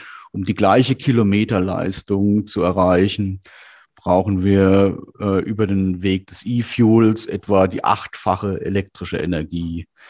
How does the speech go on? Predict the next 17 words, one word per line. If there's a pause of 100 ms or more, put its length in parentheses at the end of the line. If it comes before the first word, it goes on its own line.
(380)
im
Vergleich
zur
direktelektrischen
Variante.
Und
das
macht
das, (460)
äh,
System
unglaublich
ineffizient. (400)
Ähm, (720)
und,
ähm, (680)
die,